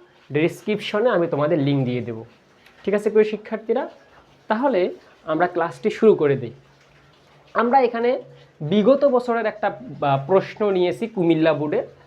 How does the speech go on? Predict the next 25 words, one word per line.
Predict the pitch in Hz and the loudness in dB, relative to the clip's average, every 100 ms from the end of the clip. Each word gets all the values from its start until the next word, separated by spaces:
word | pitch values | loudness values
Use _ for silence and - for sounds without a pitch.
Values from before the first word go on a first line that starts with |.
| _ _ - - - | _ _ -20 -8 -4
একটু | 220 240 | 0 2
এখানে | 220 190 185 | 2 2 0
দেখি। | 160 - 226 - - _ _ _ | -2 -6 -8 -10 -18 _ _ _
এই | 208 262 | 2 4
দিকে | 311 226 180 - | 2 2 0 0
আমরা | - 185 156 180 - | -2 0 0 -2 -8
একটা | 143 - | -10 -10
ছক | - 220 214 | -4 -2 0
লেখার | 180 175 135 | 0 0 -4
চেষ্টা | 147 - 139 | -8 -6 -6
করেছি, | 127 123 226 | -4 -2 0
অঙ্কন | 185 160 156 | 2 2 -2
করার | 135 135 | -4 -8
চেষ্টা | 131 - 123 | -10 -10 -4
করেছি। | 127 120 123 110 - _ - _ - - | -2 -4 -8 -16 -18 _ -20 _ -8 0
আমরা | 208 277 | 2 4
জানি | 262 220 156 202 - _ _ _ _ _ _ _ - | 4 2 0 -8 -14 _ _ _ _ _ _ _ -4
খতিয়ান | 220 220 233 254 | -2 -2 0 0
হয় | 196 208 262 233 | -2 -2 0 2
দুই | 170 156 | 4 2
ধরনের, | 139 139 127 117 - - _ _ | 2 2 0 -4 -12 -20 _ _
একটা | 139 139 190 | -10 -4 0
হলো | 202 208 | 0 0
টি | - 208 214 220 | -4 0 0 0
ছক | - 262 | -2 -2